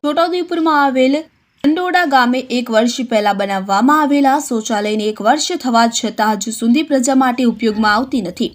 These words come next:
જ્યારે ગામ લોકો ખુલ્લામાં શૌચક્રિયા કરવા મજબૂર બન્યા છે અને સરકાર દ્વારા ગામ લોકો માટે સુવિધા ઊભી કરેલી હોવા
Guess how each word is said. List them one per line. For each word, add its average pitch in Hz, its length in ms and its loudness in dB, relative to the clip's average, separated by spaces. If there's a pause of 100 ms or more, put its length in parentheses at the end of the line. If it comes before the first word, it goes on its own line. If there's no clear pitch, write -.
(280)
જ્યારે 226 300 -2
ગામ 214 280 2
લોકો 214 260 -2
ખુલ્લામાં 233 560 2 (260)
શૌચક્રિયા 320 680 0
કરવા 262 440 2
મજબૂર 240 500 0
બન્યા 190 320 -4
છે 233 180 -4
અને 240 100 2
સરકાર 247 360 0
દ્વારા 302 300 2
ગામ 254 260 2
લોકો 233 260 0
માટે 226 280 0
સુવિધા 214 420 -2
ઊભી 208 240 -6
કરેલી 262 400 2 (100)
હોવા 214 220 2